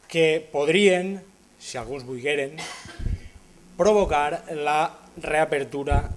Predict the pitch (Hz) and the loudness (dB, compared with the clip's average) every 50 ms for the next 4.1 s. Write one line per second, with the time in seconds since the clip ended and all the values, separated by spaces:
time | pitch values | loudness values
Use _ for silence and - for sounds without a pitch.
0 | - - 139 160 165 170 160 156 - - 147 147 143 131 - - 127 127 131 135 | -10 -6 -2 -2 0 0 0 -4 -4 -4 -6 -6 -6 -6 -8 -10 -12 -12 -12 -14
1 | - _ _ - 175 185 185 190 190 - - - - - - - - 151 139 135 | -18 _ _ -6 -4 -2 -2 -2 -4 -6 -14 -20 -20 -20 -20 -18 -12 -8 -6 -6
2 | 131 135 135 - - - - _ _ _ - 139 139 135 131 143 147 160 160 185 | -4 -6 -6 -10 -14 -18 -20 _ _ _ -8 -4 -4 -4 -4 -4 -6 -2 2 2
3 | 180 175 165 156 147 135 - 139 135 135 139 143 - - 127 131 143 151 165 151 | 4 4 4 2 -2 -6 -6 -6 -4 -4 -4 -4 -4 -4 -4 -4 -2 -2 -2 -2
4 | - | -2